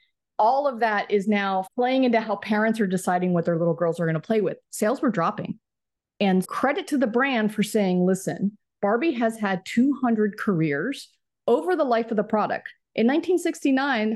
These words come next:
her very first career was a fashion designer. Barbie has had two hundred careers from, and that's where the movie gets a lot of it, is showing that little girls can be anything. And the brand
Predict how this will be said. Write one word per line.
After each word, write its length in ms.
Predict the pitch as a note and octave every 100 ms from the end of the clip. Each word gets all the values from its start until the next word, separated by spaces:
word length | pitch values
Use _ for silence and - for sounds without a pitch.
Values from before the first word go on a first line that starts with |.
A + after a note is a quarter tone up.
| A3+
her 100 | A#3+
very 280 | A#3+ C#4
first 320 | C#4 B3 A3+ -
career 440 | G#3+ G#3+ E4+ F#3+
was 180 | F3+ G3+
a 40 |
fashion 400 | G3+ - - A3+
designer. 500 | D#3+ D#3+ E2 - - _ _ _ -
Barbie 420 | F3+ A3+ D4 D#4
has 140 | B3+ A#3+
had 160 | G#3+
two 120 | -
hundred 280 | B3+ G#3+ G3+
careers 420 | - G3+ C#3 D#3 - -
from, 220 | G3 F#3
and 540 | - C#3+ F3 E3 G#3
that's 200 | A#3+ F4
where 100 | D#4+
the 100 | B3+
movie 280 | G#3+ A3 A3+
gets 220 | F#3+ G3
a 40 | G3
lot 160 | F3
of 80 | E3+
it, 100 | D3+ -
is 120 | F#3
showing 580 | F3 - G#3+ A3 A#3 A3
that 320 | F#3 F3 F3 - _ _
little 220 | F#3 C4+
girls 240 | C#4+ D4 C#4+
can 160 | C4+
be 120 | A3+ -
anything. 480 | F3 E3+ - - -
And 120 | F#3+
the 60 | F3+
brand 480 | F#3+ G3+ B3 C4